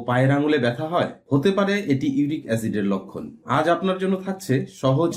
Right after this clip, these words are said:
আয়ুর্বেদিক সমাধান। ইউরিক অ্যাসিড হলো শরীরের একটি বর্জ্য পদার্থ, কিন্তু কিডনি যখন এটিকে শরীর থেকে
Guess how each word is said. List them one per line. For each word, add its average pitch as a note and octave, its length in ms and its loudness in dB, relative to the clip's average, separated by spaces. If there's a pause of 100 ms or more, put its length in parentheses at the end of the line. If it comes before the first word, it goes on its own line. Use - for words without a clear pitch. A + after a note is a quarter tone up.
(100)
আয়ুর্বেদিক C3+ 480 6
সমাধান। F#2 480 -4 (160)
ইউরিক G#3 300 6
অ্যাসিড A#3 240 0
হলো A3 260 4
শরীরের D#3+ 540 -2
একটি C3+ 240 0
বর্জ্য A#2 360 0
পদার্থ, F2+ 360 -4 (320)
কিন্তু F3 200 -2 (160)
কিডনি F#3 360 4
যখন D#3 320 0 (100)
এটিকে C3+ 320 2
শরীর C3+ 340 4
থেকে C#3 180 0